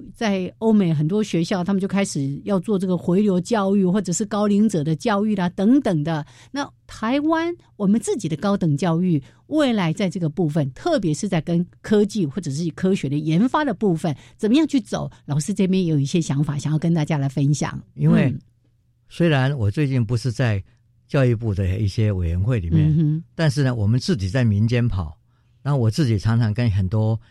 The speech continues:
Speaker 2: 学校会请我去，哦，做演讲，
Speaker 1: 嗯哼。
Speaker 2: 或者是做咨询委员。那么在这么多学校，我从南到北，哦，跑了这么多学校以后，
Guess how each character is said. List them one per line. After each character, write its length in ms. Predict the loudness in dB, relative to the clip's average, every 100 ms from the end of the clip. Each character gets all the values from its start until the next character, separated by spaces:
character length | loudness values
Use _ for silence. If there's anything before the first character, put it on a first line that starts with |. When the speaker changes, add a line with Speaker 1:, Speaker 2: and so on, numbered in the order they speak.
| _
Speaker 2:
学 160 | -2 0
校 220 | 2 0
会 200 | 0 0
请 200 | 0 0
我 120 | 0
去， 300 | 0 -2 -2 -6 _ _ _ -4
哦， 180 | -4 -2
做 120 | 0
演 200 | 2 2
讲， 260 | 2 0 -2
Speaker 1:
嗯 140 | 0 2
哼。 80 |
Speaker 2:
或 100 | 4
者 100 | 2
是 300 | 2 0 -2
做 180 | -2 -2
咨 160 | -2 -2
询 180 | 0 -2
委 120 | -2
员。 240 | -4 -6 -8 -12 _ _ _ -4
那 80 | 0
么 100 | 2
在 160 | 2
这 160 | 2 2
么 160 | 2
多 140 | 0 -2
学 180 | 0 -2
校， 320 | 0 -2 -4 -12 _ _
我 100 | -8
从 280 | -2 2 2
南 200 | 2 0
到 180 | 0 0
北， 260 | -2 -6 -10 _ _ _
哦， 200 | -8 -8 -10 _ -6
跑 160 | -2 2
了 120 | 2
这 120 | 2
么 120 | 2
多 140 | 0 0
学 160 | 0
校 140 | 0 -2
以 100 | -2
后， 260 | -2 -4